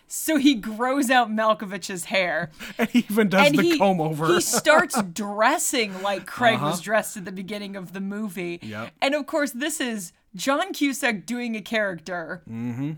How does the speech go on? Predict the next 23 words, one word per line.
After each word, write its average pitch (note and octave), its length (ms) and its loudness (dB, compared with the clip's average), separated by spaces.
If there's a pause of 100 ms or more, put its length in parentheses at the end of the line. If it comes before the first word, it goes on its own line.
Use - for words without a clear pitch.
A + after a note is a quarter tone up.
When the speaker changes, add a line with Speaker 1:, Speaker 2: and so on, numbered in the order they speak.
(120)
Speaker 1:
that G#3+ 320 -4
John C4 580 0
Malkovich A#3 600 0
now G#3+ 200 0
has G3+ 340 -2
to G#3+ 200 -8
recreate. F3+ 960 -8
Speaker 2:
Right. G2 320 -12 (520)
Speaker 1:
Which C4+ 360 -2
is F#4 240 0 (360)
fascinating. G#3 600 2
I C4+ 140 6
love A#3 680 2 (100)
when A3 180 -4
actors F#3+ 420 -4
have F#3+ 220 -2
to G#3 80 -8
do F3 260 -8
this F#3 260 -8
because A3+ 540 -6
it's A#3+ 180 -8
so A3+ 720 2 (340)
meta. G#3 440 2